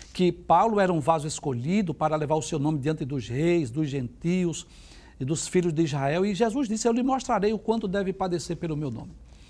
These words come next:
Então, Saulo, que era um judeu, fariseu dos fariseus, a partir do momento que teve um encontro com Cristo, entregou-se completamente a Cristo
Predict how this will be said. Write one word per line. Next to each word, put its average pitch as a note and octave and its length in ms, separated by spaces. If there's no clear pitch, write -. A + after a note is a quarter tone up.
Então, F3 300
Saulo, G3+ 400
que F#3+ 220
era F3 280
um D3+ 120
judeu, D3+ 520
fariseu G3 680
dos F#3 320
fariseus, E3+ 840
a - 160
partir - 340
do A3 120
momento G#3 340
que A3 80
teve G3+ 260
um G#3+ 100
encontro A3 480
com G#3+ 200
Cristo, G3 420
entregou-se A3+ 1040
completamente A3 840
a D3+ 60
Cristo F3 440